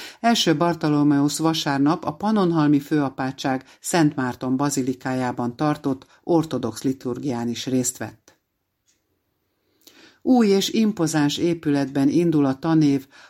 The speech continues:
a Matthias Corvinus Kollégium beregszászi központjában, tudósít a kárpátalja pont ma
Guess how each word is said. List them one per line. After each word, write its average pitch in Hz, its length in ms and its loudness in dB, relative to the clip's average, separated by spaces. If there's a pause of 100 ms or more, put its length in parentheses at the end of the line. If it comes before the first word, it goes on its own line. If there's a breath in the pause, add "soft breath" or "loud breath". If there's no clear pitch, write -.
a 160 80 -8
Matthias 185 580 0
Corvinus 139 560 0
Kollégium 139 720 2 (240 loud breath)
beregszászi 135 760 -2
központjában, 127 1080 -4 (240 soft breath)
tudósít 165 580 0
a 156 100 -2
kárpátalja 131 880 -2
pont 127 400 -8
ma 135 240 -2